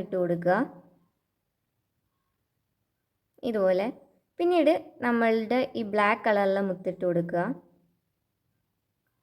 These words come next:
വീണ്ടും ഈ വൈറ്റ് കളറിലെ രണ്ടെണ്ണം ഇട്ട് കൊടുക്കുക.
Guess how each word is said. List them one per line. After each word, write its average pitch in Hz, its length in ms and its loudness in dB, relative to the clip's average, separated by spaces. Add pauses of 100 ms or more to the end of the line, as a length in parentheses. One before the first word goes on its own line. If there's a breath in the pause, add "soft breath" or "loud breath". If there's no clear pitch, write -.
(520)
വീണ്ടും 254 460 4 (800)
ഈ 240 120 -4
വൈറ്റ് 214 380 2
കളറിലെ 196 520 4 (680)
രണ്ടെണ്ണം 190 760 -2
ഇട്ട് 180 180 -6
കൊടുക്കുക. 170 500 -2